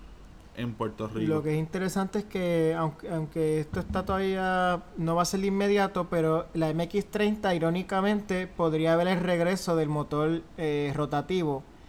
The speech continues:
Speaker 2: pero esta vez sería como un, como un
Speaker 1: El
Speaker 2: ex-, como un extender
Speaker 1: un
Speaker 2: para
Speaker 1: ba-, sí,
Speaker 2: eh,
Speaker 1: el,
Speaker 2: como
Speaker 1: el,
Speaker 2: la I tres, como la
Speaker 1: exacto.
Speaker 2: B M W I tres, que tiene un motor de gasolina
Speaker 1: Un range
Speaker 2: pequeñito
Speaker 1: extender.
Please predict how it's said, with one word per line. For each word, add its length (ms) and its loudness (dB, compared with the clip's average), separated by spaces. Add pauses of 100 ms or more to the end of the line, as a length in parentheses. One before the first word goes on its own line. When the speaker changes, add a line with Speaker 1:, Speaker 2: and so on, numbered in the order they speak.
(280)
Speaker 2:
pero 380 4
esta 280 2
vez 140 4
sería 180 2
como 220 2
un, 240 0
como 500 2
un 60 -2
Speaker 1:
El 240 0
Speaker 2:
ex-, 320 0
como 180 4
un 100 2
extender 760 2
Speaker 1:
un 120 -6
Speaker 2:
para 240 4
Speaker 1:
ba-, 200 -2 (480)
sí, 200 -2 (280)
Speaker 2:
eh, 100 0
Speaker 1:
el, 300 -2
Speaker 2:
como 140 4
Speaker 1:
el, 40 8
Speaker 2:
la 80 10
I 80 8
tres, 220 4
como 160 2
la 80 6
Speaker 1:
exacto. 320 6
Speaker 2:
B 60 6
M 40 12
W 60 6
I 20 -6
tres, 180 4
que 100 2
tiene 120 -2
un 80 2
motor 240 4
de 100 4
gasolina 340 6
Speaker 1:
Un 40 2
range 140 6
Speaker 2:
pequeñito 380 6
Speaker 1:
extender. 300 2